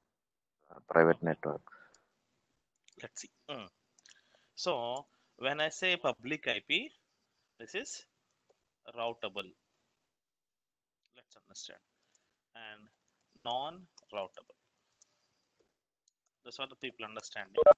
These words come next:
Speaker 2: So let's try to understand. Someone else is joined. That's okay. So let's try to understand what is routable and what is non-routable.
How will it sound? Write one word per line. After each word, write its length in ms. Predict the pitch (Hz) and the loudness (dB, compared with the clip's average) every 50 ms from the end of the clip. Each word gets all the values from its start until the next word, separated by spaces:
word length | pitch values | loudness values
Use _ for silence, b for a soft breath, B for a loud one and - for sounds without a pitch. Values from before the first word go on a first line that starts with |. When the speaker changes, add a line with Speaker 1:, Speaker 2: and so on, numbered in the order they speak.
| - _ _ _ _ _ _ _ - | 8 _ _ _ _ _ _ _ -20
Speaker 2:
So 120 | - - 127 | -10 -6 -2
let's 260 | 139 185 185 - - | -2 -2 -2 -2 -2
try 140 | 180 160 156 | -2 -2 -2
to 100 | - 170 | -2 -4
understand. 680 | 143 131 123 135 135 - - - 131 110 104 104 110 - - - _ - | -6 -4 -4 -8 -8 -8 -4 -2 -2 -2 -2 -4 -6 -8 -16 -20 _ -20
Someone 200 | - 120 113 113 | -20 -20 -20 -20
else 200 | 110 110 - - 117 | -20 -18 -18 -18 -18
is 100 | - - | -14 -12
joined. 220 | 104 95 92 92 - - | -12 -12 -12 -14 -18 -18
That's 160 | 92 - - - | -16 -16 -16 -16
okay. 140 | _ - _ _ _ _ _ _ _ _ _ _ _ _ _ _ _ | _ -20 _ _ _ _ _ _ _ _ _ _ _ _ _ _ _
So 60 | - 151 | -16 -16
let's 180 | 165 170 - | -16 -16 -10
try 140 | - 160 143 | -8 -8 -8
to 120 | 139 - 143 | -4 -6 -6
understand 480 | 117 117 117 123 - - 123 117 117 | -6 -6 -8 -10 -6 -6 -6 -6 -4
what 180 | 113 123 - - | -6 -6 -6 -8
is 140 | 147 127 117 | -8 -6 -4
routable 480 | 117 117 - - 120 127 160 190 165 | -6 -6 -4 -6 -8 -8 -8 -8 -10
and 120 | 120 110 101 | -10 -8 -8
what 160 | 101 101 - | -8 -8 -8
is 140 | 107 104 101 | -14 -14 -12
non-routable. 580 | 98 95 92 - 92 - - - - - - | -14 -14 -14 -14 -20 -20 -20 -20 -20 -20 -20